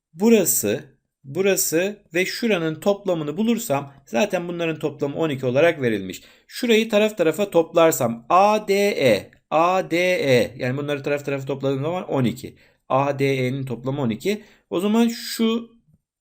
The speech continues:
daire içine aldıklarım arkadaşlar, bunların üçünün toplamı ne olmuş olacak? En küçük on ikiden büyük en küçük değer ne olacak? On üç olacak. Demek ki bunların toplamı on üç.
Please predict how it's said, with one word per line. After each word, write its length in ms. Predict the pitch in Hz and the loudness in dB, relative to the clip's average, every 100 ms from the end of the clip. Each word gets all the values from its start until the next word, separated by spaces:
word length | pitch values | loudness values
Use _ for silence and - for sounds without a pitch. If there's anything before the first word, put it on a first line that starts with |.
| - | 0
daire 320 | 160 170 180 | 2 4 2
içine 280 | 160 160 151 | -2 -6 -4
aldıklarım 800 | 143 139 139 139 139 135 127 131 | -2 -2 -2 -2 2 2 0 -2
arkadaşlar, 680 | 117 117 110 113 170 196 | -4 -2 -2 0 0 0
bunların 380 | 147 156 160 185 | -4 -2 -2 -2
üçünün 400 | 185 - 156 156 | -8 -8 -8 -8
toplamı 760 | 147 170 - 139 147 220 233 - _ _ | -2 -2 2 2 4 4 2 -6 _ _
ne 140 | 143 190 | -2 2
olmuş 340 | 175 139 131 | 2 0 -2
olacak? 480 | 123 127 160 214 - _ _ | -4 0 0 0 -4 _ _
En 220 | 160 190 165 | 2 2 -2
küçük 240 | - 127 | -8 -6
on 120 | 135 | -4
ikiden 400 | 160 160 156 151 | -4 0 0 0
büyük 260 | 147 147 147 | -2 -2 -2
en 180 | 160 156 | -6 -6
küçük 300 | - 131 139 | -10 -8 0
değer 280 | 139 143 | 2 2
ne 60 | 160 | 0
olacak? 520 | 131 120 151 208 - _ _ _ - | -2 0 2 2 0 _ _ _ 2
On 340 | 165 226 220 | 4 4 2
üç 200 | 180 - | -6 -4
olacak. 400 | 151 123 117 113 | 0 2 2 0
Demek 240 | 185 202 185 | -2 -2 -4
ki 60 | |
bunların 320 | 175 190 214 | -6 -2 -2
toplamı 480 | 208 185 - 175 202 | -2 -4 -2 -2 0
on 160 | 165 139 | 0 0
üç. 280 | 107 - | -2 -6